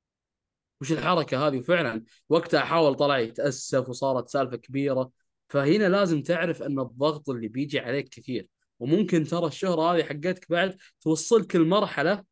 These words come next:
اللي هي أخطر المراحل، ونتمنى إن شاء الله ما حد يوصلها منكم، اللي هي بين قوسين الاكتئاب من الآخر يعني. فأنا حاولت ألخص عليكم بشكل سريع جدًا. انقطع المايك عندك.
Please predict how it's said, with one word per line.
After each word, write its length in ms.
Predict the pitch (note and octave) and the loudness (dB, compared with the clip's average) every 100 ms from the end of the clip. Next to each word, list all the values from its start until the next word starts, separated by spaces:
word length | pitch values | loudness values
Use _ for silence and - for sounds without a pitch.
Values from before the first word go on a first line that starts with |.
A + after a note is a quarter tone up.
| _ _ _ - | _ _ _ -6
اللي 220 | D3+ F3+ | -4 2
هي 140 | F4+ | 2
أخطر 400 | E4+ - - G#3+ | 0 -4 -2 0
المراحل، 580 | F#3+ F3+ A3+ A#3 F#3 G#3+ | 2 4 4 2 2 -2
ونتمنى 420 | A#3 B3+ B3 D4 | -2 -4 -4 -2
إن 80 | C4+ | 0
شاء 140 | A3 A3 | 0 0
الله 100 | G3 | 0
ما 100 | F#3 | 0
حد 80 | |
يوصلها 340 | F3 D3+ G3 D3+ | 0 0 0 0
منكم، 400 | F#3+ F#3 F#3 F#3 - _ _ _ D3+ | -2 -2 -4 -4 -10 _ _ _ 0
اللي 140 | D#3 | 2
هي 60 | E3+ | 2
بين 180 | E3+ | 0
قوسين 360 | D#3 C#3 C3 C#3+ | 0 -4 -2 -4
الاكتئاب 400 | A2+ - G#2 F#2 _ _ _ _ _ _ _ _ | -6 -8 -10 -12 _ _ _ _ _ _ _ _
من 100 | - | -8
الآخر 320 | A2+ A2+ - G#2 | -6 -6 -8 -18
يعني. 140 | F#2+ _ _ _ _ _ _ | -20 _ _ _ _ _ _
فأنا 180 | - D#3 | -2 -2
حاولت 320 | C#3+ D3+ D3+ | 2 2 4
ألخص 340 | C#3+ C#3+ - - | 0 -2 -8 -6
عليكم 340 | B2+ B2+ - | -4 -4 -8
بشكل 300 | A2+ B2 A#2 | -10 -10 -10
سريع 260 | - A2+ A2 A2 | -6 -6 -6 -10
جدًا. 220 | G2 F#2+ _ _ _ _ _ | -20 -20 _ _ _ _ _
انقطع 240 | C3+ C#3 C3 | -10 -6 -4
المايك 260 | C3 A#2+ | -6 -8
عندك. 340 | A#2 G#2+ - | -10 -12 -14